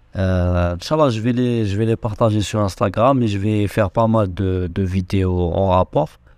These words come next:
Voilà l'équipe. سمحوا لي إذا طولت عليكم. Euh, Inch'Allah, donc, euh, vendredi prochain. C'était pas prévu de le podcast, mais voilà, je, c'était one shot.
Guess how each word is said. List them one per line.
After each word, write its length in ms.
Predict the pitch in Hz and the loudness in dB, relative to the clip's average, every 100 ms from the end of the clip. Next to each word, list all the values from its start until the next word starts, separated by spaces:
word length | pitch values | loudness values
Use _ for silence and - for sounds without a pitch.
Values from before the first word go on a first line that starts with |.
| _ _ _ _ _ _ _ - | _ _ _ _ _ _ _ -8
Voilà 360 | 135 147 147 139 | 0 2 4 4
l'équipe. 420 | 120 - 120 - | 2 0 -4 -4
سمحوا 320 | 139 113 147 | -4 -2 0
لي 180 | 139 135 | 2 0
إذا 300 | 117 123 120 | 2 0 0
طولت 420 | - 117 110 - | 0 0 0 0
عليكم. 460 | 104 107 98 143 190 _ _ _ _ _ _ 107 | 2 0 0 -2 -4 _ _ _ _ _ _ -2
Euh, 520 | 107 104 104 101 101 | 0 2 2 0 0
Inch'Allah, 420 | - 117 117 110 | 0 0 2 0
donc, 240 | 104 101 - | 0 -4 -4
euh, 800 | 98 92 92 92 92 92 92 92 | -2 -2 -2 -2 -2 -2 -2 -4
vendredi 520 | 92 127 127 127 117 117 | 0 0 2 0 0 -4
prochain. 500 | - 107 - 123 170 - | -2 -2 -2 -6 -8 -14
C'était 300 | - - 196 | -6 -2 0
pas 60 | 196 | -2
prévu 400 | 185 151 147 135 | -2 -2 0 0
de 100 | 143 | 0
le 100 | - | 0
podcast, 500 | 123 - 147 143 123 | -4 -2 -4 -2 0
mais 240 | 120 113 | 0 2
voilà, 300 | 101 107 98 | 2 2 2
je, 160 | 90 95 | 0 -4
c'était 280 | - - 110 | -4 -4 0
one 240 | 120 110 | 0 0
shot. 240 | - 135 | -2 -4